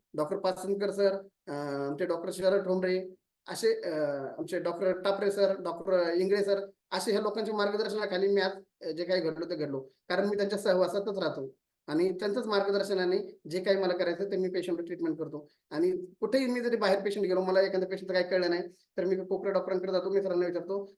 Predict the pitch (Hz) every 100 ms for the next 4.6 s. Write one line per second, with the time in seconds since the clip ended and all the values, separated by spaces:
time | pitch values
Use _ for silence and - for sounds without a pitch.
0 | - 196 180 170 170 175 180 175 180 165
1 | 190 170 170 175 175 180 180 160 160 165
2 | 156 185 202 - - 170 175 180 185 220
3 | 240 220 202 196 196 - 185 170 170 175
4 | 180 185 180 180 170